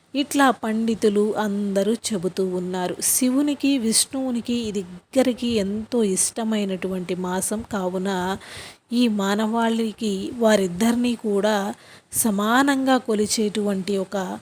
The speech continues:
అద్భుతమైనటువంటి ఆచరణ అనేది కలుగుతూ ఉంది. వారిద్దరిని కొలిచినా, తరిచినా కూడా అన్ని శుభాలే కలుగుతాయని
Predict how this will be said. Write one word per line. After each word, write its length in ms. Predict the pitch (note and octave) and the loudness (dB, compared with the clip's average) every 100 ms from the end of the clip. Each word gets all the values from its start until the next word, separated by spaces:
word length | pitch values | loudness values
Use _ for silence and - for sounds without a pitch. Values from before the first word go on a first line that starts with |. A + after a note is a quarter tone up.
| - _ _ - | -14 _ _ -8
అద్భుతమైనటువంటి 1700 | G3 E3 - A3 C4+ B3 A#3+ A#3+ B3 A#3 A3+ G#3 F#3+ G#3 G3 G3+ A#3+ _ _ _ - - | -8 -8 -6 2 4 4 2 2 0 0 0 0 -2 -2 -2 -4 -8 _ _ _ -12 -6
ఆచరణ 580 | A3 A3 - A#3 A3+ | -2 0 2 2 2
అనేది 520 | A3 G3 G3 F3+ G#3+ C4+ - | 0 0 -2 -2 -6 -6 -6
కలుగుతూ 480 | G#3 F#3+ F#3+ G3 F#3+ | -4 -2 -2 -2 -2
ఉంది. 380 | F#3 F3+ F3+ G3+ _ _ _ _ _ _ _ - | -2 -2 -4 -6 _ _ _ _ _ _ _ -2
వారిద్దరిని 800 | A3+ A3+ G#3 F3+ A#3+ C4+ C4 B3 | 2 2 2 0 2 4 2 0
కొలిచినా, 680 | - G#3+ A3 G#3 A3+ A#3 A3+ | 0 0 0 0 0 2 0
తరిచినా 840 | - G3+ G3+ G3 - A#3 G#3+ A3 | 0 0 0 -2 -6 -4 -2 -4
కూడా 640 | - F#3 F#3 G3+ G3 G#3 G#3+ - | -4 -4 0 2 0 -4 -10 -10
అన్ని 500 | G3+ G3 A#3 B3 C4 | -6 -2 0 2 2
శుభాలే 640 | G#3+ A3 F3+ G#3 G#3+ G#3 G#3 | 0 -2 0 2 4 2 0
కలుగుతాయని 880 | G#3 F#3 F#3 G3+ F#3+ F#3+ F#3 G3+ | -2 -4 -2 -2 0 -2 -2 -6